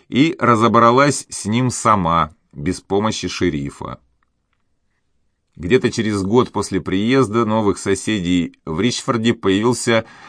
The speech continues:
высокий фронтоватый детина с рыжей бородой на загорелом лобастом лице и с табличкой на груди «Я глухонемой». На этой же табличке он нацарапал вопрос, с которым обращался к прохожим.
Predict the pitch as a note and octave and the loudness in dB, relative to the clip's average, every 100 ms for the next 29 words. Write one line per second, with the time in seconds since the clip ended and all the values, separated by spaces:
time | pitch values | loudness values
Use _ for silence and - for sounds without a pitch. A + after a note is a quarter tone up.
0 | - E2 G#2 - D3+ D3+ C3+ - A2 G#2+ | -8 -2 0 2 0 4 2 2 -2 2
1 | A#2 B2 C3+ B2 A#2 G#2+ E2 G2+ - B2+ | 4 4 4 2 -2 -2 -4 -6 -4 0
2 | C3+ B2+ - F#2+ F#2+ A#2 G#2+ E2+ D#2+ F#2+ | 2 0 -2 -2 0 0 0 -2 2 2
3 | F#2 A2 A#2+ F#2+ E2+ E2 E2+ G#2 G#2 E2+ | 4 2 2 0 -2 0 0 0 0 0
4 | F2 E2+ F#2 F2 - C#2+ D2 D#2 - A2 | 0 2 0 0 -4 -6 -4 -6 -4 -2
5 | B2+ - _ _ - F#2+ - G2 E2+ A#2 | -2 -4 _ _ -6 -6 -2 0 2 0
6 | A2+ A2 F#2+ F#2 F2 F2+ D#2+ G#2 G#2 _ | 0 -2 -2 0 0 -2 0 -2 -4 _
7 | _ _ _ C2+ E2 G#2 A2 - E2+ F#2 | _ _ _ -4 0 2 0 -2 -4 -2
8 | G2+ G2 G2 G2 F2+ D2 A#1 - _ _ | -2 -2 -2 0 -2 -4 -8 -14 _ _
9 | _ _ _ _ _ _ _ - A#2 C#3+ | _ _ _ _ _ _ _ -2 0 2
10 | C3 A#2 G#2+ F2 A2 C3+ - C3 A#2+ - | 0 0 0 0 2 0 0 -2 -2 -4
11 | - A2+ C#3 B2+ - G#2+ F3+ - G#2 F2 | -4 -2 0 0 0 2 2 2 -2 0
12 | F#2+ G#2 A#2 C3+ - _ _ _ - F2 | 0 0 0 0 -4 _ _ _ -6 -2
13 | C3 C#3+ B2+ G2 G2 - B2+ C3 C3+ - | 2 2 2 2 0 2 0 2 -2 2
14 | B2 - G2 F2 D2+ C#2 C2 | 0 2 -2 0 -2 -8 -10